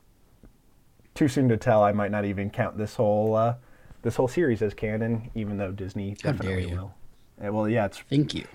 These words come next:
Speaker 1: it's really one of the only things that's still canon anymore. Um,
Speaker 2: Mm-hmm.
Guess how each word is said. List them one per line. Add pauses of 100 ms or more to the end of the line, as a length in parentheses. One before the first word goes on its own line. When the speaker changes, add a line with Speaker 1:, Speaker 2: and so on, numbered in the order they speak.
Speaker 1:
it's
really
one
of
the
only
things
that's
still
canon
anymore. (760)
Um,
Speaker 2:
Mm-hmm.